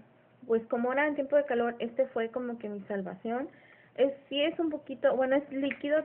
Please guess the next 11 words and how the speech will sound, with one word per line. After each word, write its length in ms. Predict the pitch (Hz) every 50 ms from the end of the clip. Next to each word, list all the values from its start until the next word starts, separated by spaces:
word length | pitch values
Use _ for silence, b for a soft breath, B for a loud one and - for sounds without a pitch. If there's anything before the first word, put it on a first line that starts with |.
| -
totalmente, 640 | - 233 233 247 240 247 240 240 240 233 233 262 277 277
pero 200 | 269 240 226 233 233 - - -
sí 260 | - 247 247 254 247 247
al 120 | - 247 240
momento 340 | 240 233 233 240 240 233 269
del 100 | 277 277
contacto 400 | - 240 233 233 233 - - 262
la, 120 | 262 - -
de 180 | 226 226 226
la 200 | 220 220 202 196
piel 320 | - 226 226 226 226 254